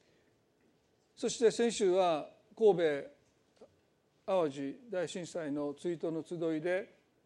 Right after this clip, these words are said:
え、悲しむ者の幸いということですね。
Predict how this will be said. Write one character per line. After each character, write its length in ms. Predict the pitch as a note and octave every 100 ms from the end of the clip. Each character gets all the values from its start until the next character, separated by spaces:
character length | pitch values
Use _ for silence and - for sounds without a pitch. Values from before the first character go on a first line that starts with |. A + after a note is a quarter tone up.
| _ _ _ _ _ -
え、 100 | D3
悲 200 | G3+ G#3+
し 140 | G#3 A3
む 60 |
者 160 | A3+ A3
の 100 | F3
幸 400 | - F3 F3+ F3
い 80 | F3
と 120 | G#3
い 20 |
う 40 | C3
こ 120 | C#3
と 160 | - C3+
で 60 | - _ _
す 40 |
ね。 80 | -